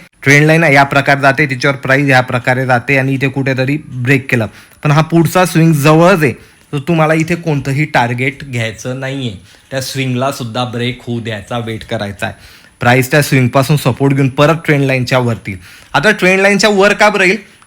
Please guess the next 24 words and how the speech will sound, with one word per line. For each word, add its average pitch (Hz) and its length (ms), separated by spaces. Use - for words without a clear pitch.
कारण 220 300
ते 302 180
फक्त 226 180
तुम्हाला 247 320
ट्रॅप 160 340
करताय. 120 360
प्राइस 160 360
तर 220 40
अप 214 220
ट्रेंडची 214 480
आहे, 180 80
तुम्ही 220 160
ट्रॅप 185 320
केव्हा 214 220
होणार 180 200
आहे? 185 160
अरे, 170 280
ट्रेंड 156 320
लाईन 160 180
ब्रेक 160 180
झाली 143 240
बरं 233 160
का 180 100
इथे, 117 300